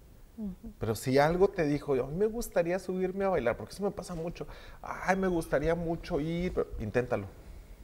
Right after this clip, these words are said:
Speaker 2: No te quedes con las ganas. ¿Por qué?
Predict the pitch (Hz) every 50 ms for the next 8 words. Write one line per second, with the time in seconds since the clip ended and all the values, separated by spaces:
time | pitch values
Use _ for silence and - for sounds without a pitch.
0 | - - - - - - - - - - 113 - - 170 - 185 196 - - 214
1 | 202 190 160 - 156 147 - - 180 165 - - - - - - - - - -
2 | 135 131 - - 139 147 147 147